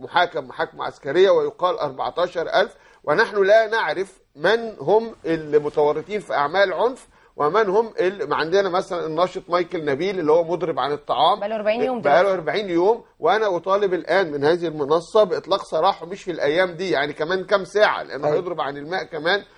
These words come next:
Speaker 1: ولو مات هتبقى ممكن شرارة اضطرابات ضخمة جدا. فأنا
Speaker 2: صحيح.
Speaker 1: أناشد إنه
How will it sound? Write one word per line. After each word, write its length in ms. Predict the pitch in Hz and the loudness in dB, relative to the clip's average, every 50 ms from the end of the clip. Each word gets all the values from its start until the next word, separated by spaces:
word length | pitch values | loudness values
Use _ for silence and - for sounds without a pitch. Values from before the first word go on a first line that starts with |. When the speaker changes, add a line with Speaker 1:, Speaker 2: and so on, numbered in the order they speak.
| _ _ _ | _ _ _
Speaker 1:
ولو 320 | - 135 135 165 190 - 202 | -2 0 4 4 4 4 2
مات 260 | 190 196 214 233 226 - | 2 2 2 2 2 -2
هتبقى 640 | - 175 170 196 202 185 170 - 170 180 190 190 180 | -12 -6 -2 -2 -2 -2 0 2 2 4 4 2 0
ممكن 340 | 180 190 196 190 - 190 170 | -4 -4 -6 -6 -8 -12 -12
شرارة 500 | - - 165 156 170 185 196 202 214 202 - _ - _ _ _ _ _ _ | -6 -6 -2 2 4 4 4 2 0 -6 -8 _ -20 _ _ _ _ _ _
اضطرابات 460 | - - _ 175 160 147 143 175 202 165 | -20 -10 _ 2 2 4 4 4 2 4
ضخمة 400 | 139 196 208 - - 185 165 165 | 4 0 0 0 -2 -6 -6 -4
جدا. 360 | 175 226 165 135 _ 104 101 | -4 -6 -6 -6 _ -14 -12
فأنا 340 | 98 - 131 151 170 175 180 | -10 -2 -2 0 2 2 0
Speaker 2:
صحيح. 160 | 208 220 226 | 0 0 0
Speaker 1:
أناشد 460 | - 165 190 208 - 190 - 156 - | 2 2 0 0 0 -4 -6 -2 -2
إنه 260 | 156 151 147 160 160 | -4 -2 -2 -2 -2